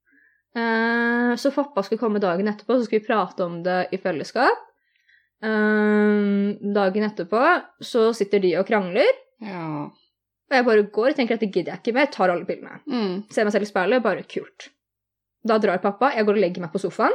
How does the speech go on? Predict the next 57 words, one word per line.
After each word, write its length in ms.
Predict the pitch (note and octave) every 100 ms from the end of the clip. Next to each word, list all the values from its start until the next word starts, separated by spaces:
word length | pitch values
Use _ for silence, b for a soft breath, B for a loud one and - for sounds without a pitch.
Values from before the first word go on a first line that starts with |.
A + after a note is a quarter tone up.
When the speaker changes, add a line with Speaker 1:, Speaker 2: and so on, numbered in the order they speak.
| -
Speaker 2:
Mm. 200 | C#4 A3
Speaker 1:
for 80 | F#4
å 40 |
sove. 220 | D4 - - -
Speaker 2:
Mm. 260 | D4 A#3+ C4
Speaker 1:
Fordi 240 | - C#4 A#3
at 120 | A3+
liksom, 200 | A#3+ A#3
jeg 120 | A#3
tenker 180 | D#4 A3+
sånn, 120 | D#4+
"OK, 80 | G4+
jeg 100 | D#4+
skal 160 | B3+ F3+
dø 80 |
nå, 160 | - -
Speaker 2:
Mm. 60 | C#4+
Speaker 1:
liksom, 240 | C#4+ D#4
jeg 120 | G#3+ A#3
faen." 200 | F3 - B B -
Mamma 260 | D#4+ C#4
prøvde 220 | D4 C#4+ C4+
å 20 |
vekke 180 | D4+ A#3+
meg, 200 | C4+ C#4
dette 100 | C#4
hus-, 200 | D4 D4
husker 340 | D4+ - -
jeg 40 | -
ingenting 300 | A3 F3+ G3+
av. 180 | A#3 F4
Speaker 2:
Nei. 100 | D4+
Speaker 1:
Mamma 200 | D4+ A#3+
prøvde 240 | A3 A3 G#3+
å 80 | G#3+
vekke 160 | G#3+
meg, 240 | A3+ E4+ A4+ - b b b - A#3
fordi 280 | B3+ B3+ A#3+
at 200 | A#3+ -
broren 400 | C#4+ C4 G3 F#3+ G3+
min 300 | A#3 A#3 - b b
da 480 | A3+ A3 G#3+ G#3+ G#3+
gikk 380 | G#3+ G#3+ - -
på 140 | A#3+
en 100 | A3+
skole 340 | A#3 - A3 F#3
som, 140 | A3
eller 300 | F#3+ A#3 A3+ -
jeg 100 | -
kan 140 | - A#3+
si 160 | -
hvor 80 | G#3+
jeg 100 | G3
bodde 220 | G#3+ F#3+
før, 260 | - G3+ G#3+
jeg 140 | G#3
bodde 540 | G#3+ G3 F#3+ F#3+ F#3+